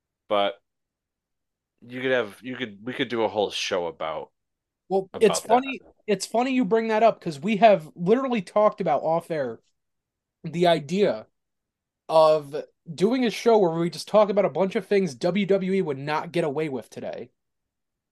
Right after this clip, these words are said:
Speaker 2: Guess what? Add five more to the list. And these didn't even make T V. <laughs>
Speaker 1: Well, you know what?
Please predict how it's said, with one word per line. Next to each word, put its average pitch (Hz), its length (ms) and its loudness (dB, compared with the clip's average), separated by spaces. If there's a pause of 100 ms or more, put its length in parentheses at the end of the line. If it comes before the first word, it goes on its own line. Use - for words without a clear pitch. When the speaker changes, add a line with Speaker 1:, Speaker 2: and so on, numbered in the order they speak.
(400)
Speaker 2:
Guess 240 220 4
what? 277 260 4 (500)
Add 240 200 4
five 269 260 8
more 269 180 4
to 254 60 2
the 254 80 2
list. 247 460 2 (380)
And 202 100 -2
these 285 160 4
didn't 302 180 -2
even 294 160 -4
make 302 200 -2
T 302 180 4
V. 269 400 -4 (100)
<laughs> 247 80 -10 (480)
Speaker 1:
Well, 123 100 2
you 127 80 2
know 151 220 2
what? 139 360 4